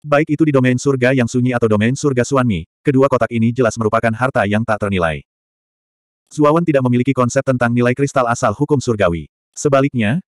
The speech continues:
dia merasa bahwa kinerja skala darah agak berlebihan. Sambil mengangkat bahu, dia mengeluarkan kristal asal hukum surgawi bermutu tinggi dan melemparkannya ke Blood Scale.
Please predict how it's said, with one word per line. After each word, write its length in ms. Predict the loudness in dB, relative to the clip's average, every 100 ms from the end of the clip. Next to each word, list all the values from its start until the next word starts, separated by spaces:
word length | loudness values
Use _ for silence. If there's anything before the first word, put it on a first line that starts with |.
| _
dia 160 | 0
merasa 320 | 2 2 2 2
bahwa 160 | 2
kinerja 400 | 2 0 0 -2
skala 240 | 0 0 2
darah 240 | 0 0
agak 160 | -2 0
berlebihan. 480 | 0 -2 -4 -6 -8 _ _ _ _ _ _ _ _ _ _ _
Sambil 400 | -2 2 2 2
mengangkat 240 | 0 0
bahu, 400 | 0 2 2 0 -6 -2
dia 160 | 0
mengeluarkan 400 | 2 2 2 2 -2
kristal 320 | -2 0 0
asal 160 | 0 0
hukum 240 | 0 0
surgawi 400 | 0 0 2 2
bermutu 320 | 2 0 0
tinggi 320 | 0 -2 -2 -2
dan 160 | 0
melemparkannya 560 | 0 0 0 0 0 0
ke 160 | -2
Blood 160 | -2 -2
Scale. 400 | 0 0 -2 -6